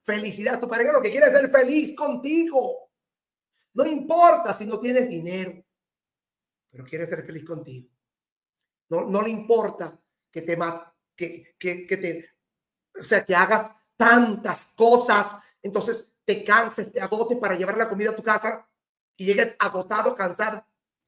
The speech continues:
Tu pareja lo que quiere es que tú seas feliz. Si vas a trabajar en un lugar, que seas feliz.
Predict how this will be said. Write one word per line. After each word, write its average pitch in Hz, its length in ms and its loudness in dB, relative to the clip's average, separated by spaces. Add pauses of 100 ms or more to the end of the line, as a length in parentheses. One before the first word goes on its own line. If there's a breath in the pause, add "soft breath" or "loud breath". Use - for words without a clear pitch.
(460)
Tu 147 100 -18
pareja 170 240 -6
lo 208 100 -4
que 185 100 -10
quiere 214 160 -2
es 202 120 -10
que 165 120 -10
tú 240 200 -12
seas 165 280 -6
feliz. - 440 -20 (520)
Si - 160 -14
vas 226 180 0
a 233 80 0
trabajar 214 340 2
en 220 100 -4
un 214 60 -4
lugar, 233 320 0 (160)
que - 80 -20
seas - 180 -6
feliz. 165 380 -8